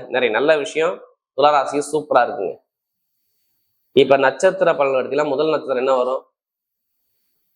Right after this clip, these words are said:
சித்திரை நட்சத்திரம். பயங்கரமான தைரியமான குணமும், தன்னம்பிக்கையான குணமும், நேர்மையான குணமும், ஸ்ட்ரெயிட் ஃபார்வர்டான குணமும், ஒரு விஷயத்தை முடிவு பண்ணிட்டா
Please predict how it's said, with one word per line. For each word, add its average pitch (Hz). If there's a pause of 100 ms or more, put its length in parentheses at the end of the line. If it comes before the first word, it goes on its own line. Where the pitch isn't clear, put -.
(320)
சித்திரை 180
நட்சத்திரம். 131
பயங்கரமான 147
தைரியமான 139
குணமும், 135
தன்னம்பிக்கையான 135
குணமும், 131
நேர்மையான 139
குணமும், 127
ஸ்ட்ரெயிட் 147
ஃபார்வர்டான 135
குணமும், 127
ஒரு 135
விஷயத்தை 139
முடிவு 139
பண்ணிட்டா 135